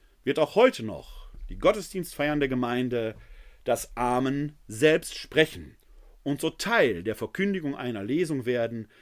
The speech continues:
in der die Verse siebzehn und achtzehn des dritten Kapitels des zweiten Petrusbriefes Inhalt wären. Das ist das, was der Autor ja macht. Es ist ein liturgischer Abschluss, in dem die Gemeinde Amen sagend einstimmt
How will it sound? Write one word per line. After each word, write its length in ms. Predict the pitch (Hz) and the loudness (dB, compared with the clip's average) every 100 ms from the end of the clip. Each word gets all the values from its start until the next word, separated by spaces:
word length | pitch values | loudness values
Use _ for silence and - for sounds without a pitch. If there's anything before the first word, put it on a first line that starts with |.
| - _ | -20 _
in 140 | - 120 | -8 0
der 160 | 135 | 2
die 80 | 135 | 0
Verse 400 | 113 156 170 160 | -2 0 0 -2
siebzehn 440 | 120 175 262 - 170 | -2 -4 -4 -2 -2
und 120 | 151 | -4
achtzehn 240 | - - | -8 -6
des 140 | 120 - | -6 -4
dritten 180 | 160 | -6
Kapitels 380 | 160 127 131 123 | -6 -8 -8 -10
des 80 | 107 | -10
zweiten 260 | 113 120 107 | -6 -6 -6
Petrusbriefes 760 | 107 - 104 - 101 107 - | -8 -8 -14 -10 -10 -10 -12
Inhalt 420 | - 92 80 76 | -10 -10 -10 -12
wären. 400 | 76 - - 127 _ _ - - - | -14 -14 -16 -20 _ _ -20 -20 -12
Das 180 | - 143 | -4 -4
ist 160 | 170 180 | 0 0
das, 220 | 226 - | 0 0
was 120 | 165 | 0
der 160 | 156 - | 2 4
Autor 240 | 156 156 | 4 4
ja 140 | 120 | 0
macht. 400 | 107 156 170 - - _ _ 160 | 0 -2 -4 -16 -20 _ _ -4
Es 60 | |
ist 160 | 180 - | -4 -2
ein 120 | 190 | -2
liturgischer 580 | 202 - 302 220 - 127 | -2 2 2 2 0 0
Abschluss, 560 | 165 - 185 185 - - - - - | 0 0 0 0 -6 -20 -20 -20 -4
in 160 | 131 | -2
dem 240 | 131 190 220 | 2 2 0
die 100 | 165 | 0
Gemeinde 760 | 139 135 156 247 247 226 220 - - | 0 2 2 2 2 4 4 0 4
Amen 520 | 170 208 247 254 247 | 8 8 6 4 2
sagend 640 | 165 180 185 175 143 120 - | 2 0 2 0 -2 -4 4
einstimmt 720 | 156 156 147 - 180 262 - | 6 6 2 -2 -2 -2 -6